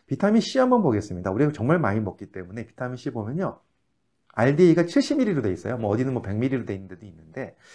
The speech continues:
한 칠십에서 백 미리 정도로 돼 있거든요. 근데 적정 섭취량, 최적 섭취량은 천에서 삼천 미리로 돼 있습니다.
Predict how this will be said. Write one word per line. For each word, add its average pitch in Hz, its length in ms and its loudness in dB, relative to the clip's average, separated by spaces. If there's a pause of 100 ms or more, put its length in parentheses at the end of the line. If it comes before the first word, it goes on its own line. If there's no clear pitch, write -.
(160)
한 139 120 -8
칠십에서 208 380 0
백 110 120 -2
미리 160 200 4
정도로 113 280 0
돼 92 120 -10
있거든요. 98 500 -14
근데 170 400 0 (440)
적정 - 640 -2
섭취량, - 440 -4
최적 208 280 -2
섭취량은 175 560 0 (540)
천에서 220 440 0
삼천 254 460 -2
미리로 226 220 0
돼 151 100 4
있습니다. 107 580 -2